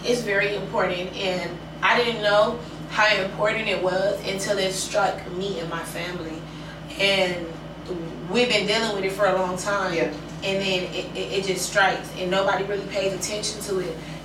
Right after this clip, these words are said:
Speaker 1: and nobody's really, like, really, really taking it as serious as they should. There's programs out there, but I've seen,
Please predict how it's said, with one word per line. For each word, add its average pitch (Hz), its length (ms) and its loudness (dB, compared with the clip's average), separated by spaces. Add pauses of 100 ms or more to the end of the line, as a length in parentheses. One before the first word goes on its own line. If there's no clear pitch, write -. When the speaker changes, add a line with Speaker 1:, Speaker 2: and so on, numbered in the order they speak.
Speaker 1:
and 202 120 2
nobody's 196 460 4
really, 196 280 0
like, 160 340 2 (340)
really, 202 240 2
really 202 200 0
taking 202 320 0
it 190 100 0
as 185 260 2
serious 185 460 -2
as 190 160 0
they 185 160 2
should. 196 340 -2
There's 233 240 0
programs 196 540 2
out 185 240 2
there, 180 260 -4 (380)
but 202 160 8
I've - 260 6
seen, 226 460 -2